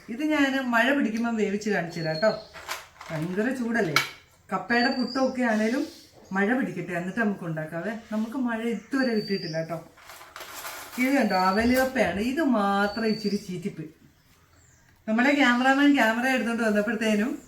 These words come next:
നമ്മുടെ കപ്പ ഇച്ചിരി ഒന്ന് വെന്തുപോയി. പക്ഷെ എന്നാലും ഇതിങ്ങനെ പൊട്ടിച്ചാലില്ലേ, കണ്ടോ, ഇങ്ങനെ ഒന്ന് പ്രസ് ചെയ്തൊന്ന്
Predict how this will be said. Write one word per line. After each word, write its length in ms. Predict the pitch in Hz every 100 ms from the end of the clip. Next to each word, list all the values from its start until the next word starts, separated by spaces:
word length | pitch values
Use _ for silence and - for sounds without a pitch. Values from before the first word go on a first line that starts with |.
| - - - _ _ 196
നമ്മുടെ 360 | 196 208 214 220 - 240
കപ്പ 260 | 202 - 262 220
ഇച്ചിരി 480 | - - 269 247 247
ഒന്ന് 200 | 185 220 311 - - _ _ _ - - - - 190
വെന്തുപോയി. 480 | 220 233 233 190 151 - - -
പക്ഷെ 220 | 220 285 254
എന്നാലും 400 | 247 285 254 320 - - - - 277
ഇതിങ്ങനെ 380 | 320 302 311 311
പൊട്ടിച്ചാലില്ലേ, 720 | 262 254 285 330 330 226 160 143 - - _ - - - - - - - - - - -
കണ്ടോ, 200 | 214 175 - - - - - - - - - - - - - - -
ഇങ്ങനെ 220 | 220 262 285
ഒന്ന് 240 | 247 247 262 - - - - -
പ്രസ് 260 | 214 208 -
ചെയ്തൊന്ന് 440 | 262 226 226 220